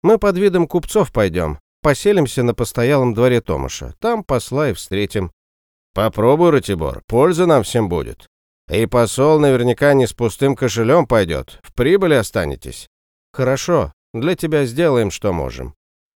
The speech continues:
Да, вот еще, Бермята, я тебе пару голубей дам. Если что срочное будет,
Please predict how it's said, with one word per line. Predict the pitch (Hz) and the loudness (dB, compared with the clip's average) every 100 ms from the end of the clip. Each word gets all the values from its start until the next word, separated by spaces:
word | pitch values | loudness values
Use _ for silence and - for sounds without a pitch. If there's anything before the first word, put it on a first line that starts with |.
| - | -4
Да, | 139 208 120 80 | 2 2 2 -2
вот | 120 240 202 | 0 2 2
еще, | 135 120 120 101 | 0 -2 -2 0
Бермята, | 104 90 58 - - - - | 0 -2 -6 -10 -20 -20 -10
я | 226 208 | -4 -4
тебе | 170 170 165 | -2 -2 0
пару | 190 175 | 2 2
голубей | 151 160 165 175 202 | 2 0 0 0 0
дам. | 78 62 60 _ _ _ _ | -2 -8 -14 _ _ _ _
Если | - 135 185 160 156 | -2 0 0 -2 -4
что | - 151 | -2 -4
срочное | - 180 190 120 113 | -2 -2 -2 -2 -2
будет, | 101 107 90 - | 0 -4 -4 -8